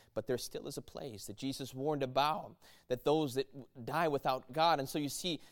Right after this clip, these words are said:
the message of the gospel and the consequences of not receiving it create a great urgency to get the gospel all over the world.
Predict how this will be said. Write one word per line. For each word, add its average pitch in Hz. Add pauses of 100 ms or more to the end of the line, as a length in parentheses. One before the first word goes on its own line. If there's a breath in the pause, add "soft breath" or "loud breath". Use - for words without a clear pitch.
(100)
the 156
message 180
of 160
the 160
gospel 165 (160 loud breath)
and 175
the 170
consequences 196
of 156
not 202
receiving 202
it 143 (500)
create 247
a 185
great 208 (100)
urgency 214
to 131
get 151
the 139
gospel 120
all 98
over 90
the 87
world. 87